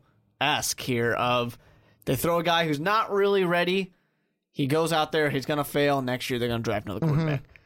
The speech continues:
Speaker 1: Or pick some, you know, random journeyman off of the offseason free agency. Um, yeah, I don't really think that's a big question.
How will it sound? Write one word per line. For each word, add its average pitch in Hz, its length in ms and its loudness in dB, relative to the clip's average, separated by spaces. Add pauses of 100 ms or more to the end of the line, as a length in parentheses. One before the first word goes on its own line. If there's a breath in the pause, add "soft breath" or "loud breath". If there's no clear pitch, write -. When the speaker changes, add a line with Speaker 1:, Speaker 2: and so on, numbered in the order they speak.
(320 soft breath)
Speaker 1:
Or 160 200 2
pick 196 300 -2
some, 165 500 0 (180)
you 135 140 0
know, 127 180 2
random 143 400 0
journeyman 135 720 0 (520 soft breath)
off 143 240 2
of 143 100 -2
the 139 120 2
offseason 135 640 0
free 139 200 0
agency. 131 680 -2 (400 soft breath)
Um, 127 520 0 (720)
yeah, 143 260 2
I 170 120 4
don't 220 140 0
really 208 140 2
think 202 180 -2
that's 180 140 0
a 160 40 -4
big 170 160 0
question. 175 560 -2